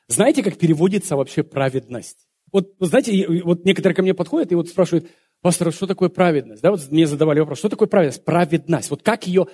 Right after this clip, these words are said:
как вот, что делать, чтобы быть праведником?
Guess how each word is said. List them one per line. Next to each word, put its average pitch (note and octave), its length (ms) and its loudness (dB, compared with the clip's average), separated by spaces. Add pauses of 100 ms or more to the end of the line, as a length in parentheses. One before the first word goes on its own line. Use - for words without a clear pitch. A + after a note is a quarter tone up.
(140)
как G#3 240 0
вот, - 200 -8
что - 260 0
делать, F#3+ 360 2
чтобы E3 260 -4
быть E3 220 0
праведником? D3+ 560 -2